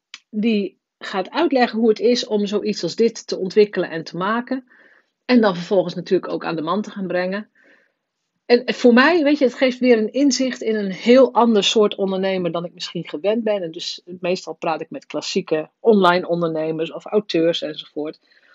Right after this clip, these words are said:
Want dit is echt een, een ultra creatieve ondernemer die ineens zomaar uit het niets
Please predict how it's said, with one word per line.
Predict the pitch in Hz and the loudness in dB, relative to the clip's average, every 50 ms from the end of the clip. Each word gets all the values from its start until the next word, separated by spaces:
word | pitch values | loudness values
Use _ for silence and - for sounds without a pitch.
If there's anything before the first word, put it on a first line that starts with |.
| _ _ _ _ | _ _ _ _
Want | - 240 - | -20 -12 -6
dit | 339 294 214 | -4 -2 -2
is | 185 - | -2 -4
echt | 185 170 - - | -6 -6 -6 -8
een, | 185 175 175 - - | -8 -8 -8 -10 -10
een | 170 175 - _ | -10 -10 -2 _
ultra | - 311 339 - - 226 - | 4 4 4 4 2 0 0
creatieve | - - 214 185 185 180 - 254 240 247 214 | 2 4 4 4 4 4 4 2 2 2 0
ondernemer | - 202 196 190 185 185 185 190 185 175 | -2 -2 -2 0 0 0 0 0 -2 0
die | - 247 247 | 2 0 0
ineens | 247 226 226 - 254 - 320 339 349 370 392 415 427 - - - - - - - _ _ _ _ _ _ _ _ _ _ _ _ _ _ | 0 -4 -6 -6 -8 -6 -2 0 2 4 4 2 2 2 0 0 -2 -4 -8 -14 _ _ _ _ _ _ _ _ _ _ _ _ _ _
zomaar | _ - - 302 285 285 302 285 247 | _ -4 -2 0 2 2 2 2 2
uit | 240 277 254 | 0 0 -2
het | 254 - | 0 2
niets | 233 208 208 262 - - - - - - - | 4 4 4 4 2 -2 -6 -6 -8 -10 -16